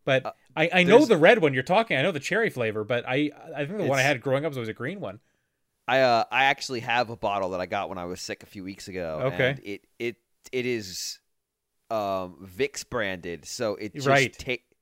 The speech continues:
Speaker 2: it tastes of menthol.
Speaker 1: Mm.
Speaker 2: It, it me-, it's, oh, it's horrific.
Speaker 1: Did it help?
Speaker 2: Yeah, it's super effective, but
Speaker 1: Okay.
Speaker 2: it's like,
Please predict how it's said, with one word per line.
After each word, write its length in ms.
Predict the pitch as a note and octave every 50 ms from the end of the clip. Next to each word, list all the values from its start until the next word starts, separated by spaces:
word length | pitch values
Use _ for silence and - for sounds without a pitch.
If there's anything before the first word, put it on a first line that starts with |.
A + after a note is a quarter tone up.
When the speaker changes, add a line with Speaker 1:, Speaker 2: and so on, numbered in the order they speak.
| _ _ _ _
Speaker 2:
it 160 | - C#3+ C#3+ -
tastes 480 | - - D3+ D3+ D#3 - - - -
of 200 | D3+ C#3 A#2 G2+
menthol. 720 | B2 A#2+ A#2 B2 B2+ - - G#2 F2+ E2+ E2 D2 C#2+ _ _ _ A#2
Speaker 1:
Mm. 280 | A2+ A#2 A2+ F2+ F2 _ _ _ _ _ _ _ - _ _ _
Speaker 2:
It, 300 | - - - - G#2+ - _ _ _ _ -
it 80 | C#3
me-, 120 | D#3 D3+ D3+
it's, 300 | D3 - D3+ D3 - - -
oh, 240 | B2+ C#3 C3+ B2+ A#2+
it's 140 | A2 G2+ -
horrific. 400 | - G2+ F#2+ F2+ - D#2+ - _ _ _ _ -
Speaker 1:
Did 120 | C#3+ B2+
it 60 | B2+ A#2+
help? 280 | C3+ D3 G#3+ D4+ - - - - _ _ _ _ _ _ _ _ _ _ _ _ _ _ _
Speaker 2:
Yeah, 260 | - G#3+ C#4+ D#4+ A#3
it's 160 | D3 D3 - -
super 260 | - C4+ - B3 F#3+
effective, 580 | D#3+ - G3 B3 - - C#3+ B2+ A2 G2 F#2+
but 160 | F#2 B2+ A#2+ A2+
Speaker 1:
Okay. 100 | B2 B2
Speaker 2:
it's 140 | A#2+ A#2+
like, 400 | C3 B2 A#2 A2+ A2 - - -